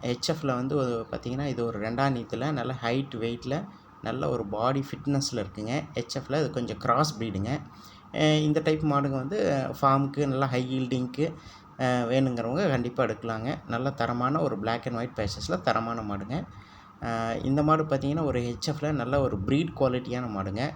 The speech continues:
இதோட மில்க் ஈல்டு பார்த்தீங்கன்னா, ஒரு இருபது லிட்டர் வரைக்கும் எதிர்பார்க்கலாம். இன்னும் மடி தோல் சுருக்கம் ஃபுல்லா இருக்குங்க.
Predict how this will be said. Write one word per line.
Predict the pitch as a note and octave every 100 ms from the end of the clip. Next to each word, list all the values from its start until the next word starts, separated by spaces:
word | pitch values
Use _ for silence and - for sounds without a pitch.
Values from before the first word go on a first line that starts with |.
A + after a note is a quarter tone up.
| -
இதோட | A#2+ A#2+ A#2 A#2 A2+ A2+ - -
மில்க் | B2+ D3+ E3
ஈல்டு | D#3+ -
பார்த்தீங்கன்னா, | B2 A#2+ E3
ஒரு | D3+ A#2
இருபது | B2 D3+ B2+
லிட்டர் | B2
வரைக்கும் | B2 C3 B2
எதிர்பார்க்கலாம். | A2+ B2+ A2+ G#2 D3
இன்னும் | D3+ C3
மடி | A2 C3 -
தோல் | C3 D3+
சுருக்கம் | D3 B2 A2 A2+
ஃபுல்லா | A#2+ D3
இருக்குங்க. | C3+ F#2+ G2 G#2